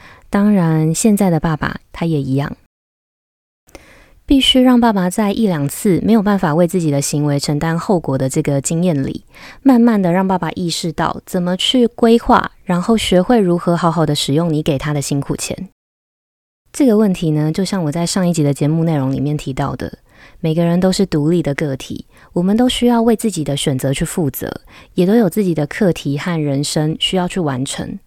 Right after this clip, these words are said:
所以，只要你还想要继续对爸爸好，想要继续的爱爸爸，你就要努力的和爸爸之间保持一定的距离，让自己的心态舒服，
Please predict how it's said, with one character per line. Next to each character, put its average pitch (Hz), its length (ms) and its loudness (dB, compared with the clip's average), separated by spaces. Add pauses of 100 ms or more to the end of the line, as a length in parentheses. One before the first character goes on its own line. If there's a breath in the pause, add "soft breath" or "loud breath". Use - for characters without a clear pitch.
(580 soft breath)
所 185 280 -2
以， 202 260 -2 (220 soft breath)
只 - 120 -4
要 240 120 2
你 247 120 4
还 175 220 -2
想 156 180 2
要 175 140 2
继 190 140 2
续 190 120 -2
对 180 140 2
爸 170 160 -2
爸 139 160 -6
好， - 340 -6
想 156 220 -8
要 170 280 -2
继 185 180 -4
续 170 180 -2
的 - 80 -4
爱 160 160 -2
爸 143 220 -2
爸， - 240 -6 (400 loud breath)
你 185 100 0
就 240 220 2
要 226 240 2
努 170 240 0
力 233 160 4
的 190 80 2
和 208 180 0
爸 196 140 0
爸 165 100 0
之 175 180 -4
间 165 300 0
保 147 220 -2
持 - 320 -4
一 160 160 -4
定 185 180 0
的 147 100 0
距 143 260 -2
离， 131 300 -8 (440 loud breath)
让 226 160 2
自 226 100 -2
己 180 140 -2
的 151 100 -2
心 175 180 -2
态 175 200 0
舒 165 240 2
服， 98 340 -4